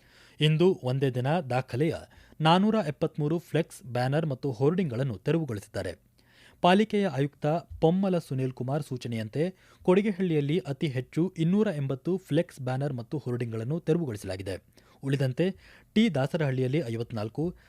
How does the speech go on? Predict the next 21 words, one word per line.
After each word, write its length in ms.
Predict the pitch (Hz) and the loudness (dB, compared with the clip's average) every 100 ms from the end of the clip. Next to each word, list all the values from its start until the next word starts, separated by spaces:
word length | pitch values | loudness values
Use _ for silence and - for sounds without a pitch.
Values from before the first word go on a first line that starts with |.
| _ | _
ಥಣಿಸಂದ್ರದಲ್ಲಿ 840 | 170 190 220 196 175 147 139 151 - 127 | 4 4 4 -2 -2 -4 -2 -4 -6 -8
ನಲವತ್ತೈದು, 640 | 117 120 - 107 120 180 - _ - | -6 -6 -6 -6 -4 -4 -6 _ 2
ಜಕ್ಕೂರಿನಲ್ಲಿ 640 | 151 160 220 208 170 135 | 4 4 2 0 0 -2
ಮೂವತ್ತೆಂಟು, 680 | 123 127 123 113 107 143 180 _ - 151 | -2 -4 -4 -8 -6 -6 -6 _ -4 2
ಅಟ್ಟೂರಿನಲ್ಲಿ 640 | 156 202 208 170 143 127 | 2 4 2 2 0 -2
ಮೂವತ್ತೈದು, 640 | 113 127 - 117 110 135 180 _ _ - | -2 -4 -4 -6 -4 -6 -8 _ _ 2
ಯಲಹಂಕ 420 | 170 190 226 220 | 4 4 2 0
ಸ್ಯಾಟಲೈಟ್ 480 | 208 156 147 175 185 | -2 -2 0 -2 -2
ಟೌನ್‌ನಲ್ಲಿ 500 | 147 139 127 139 - 143 | -2 -2 -2 -2 -4 -8
ಇಪ್ಪತ್ತೊಂದು 500 | - 208 - 127 107 | -4 -4 -2 -4 -2
ಸೇರಿ 400 | 156 175 107 - _ - - | 0 0 -2 -12 _ -4 2
ಒಟ್ಟು 260 | 190 233 | 2 2
ಎಲ್ಲಾ 380 | 220 151 175 214 | 0 0 0 2
ವಾರ್ಡ್‌ಗಳ 400 | 170 151 147 143 | 2 0 0 0
ವ್ಯಾಪ್ತಿಯಲ್ಲಿ 640 | 131 123 - 120 131 175 185 | 0 -4 -6 -4 -2 -2 -2
ನಾನೂರ 380 | 147 151 196 208 | 0 0 2 0
ಎಪ್ಪತ್ಮೂರು 600 | 139 - 147 147 151 190 | -2 -4 -2 0 0 -2
ಫ್ಲೆಕ್ಸ್, 480 | - 127 175 - | -4 -4 -4 -6
ಬ್ಯಾನರ್ 300 | 123 127 131 | -4 -2 -2
ಮತ್ತು 200 | 123 127 | -4 -6
ಹೋರ್ಡಿಂಗ್‌ಗಳನ್ನು 720 | 180 131 127 117 127 151 82 | -4 -2 -2 0 0 -2 -4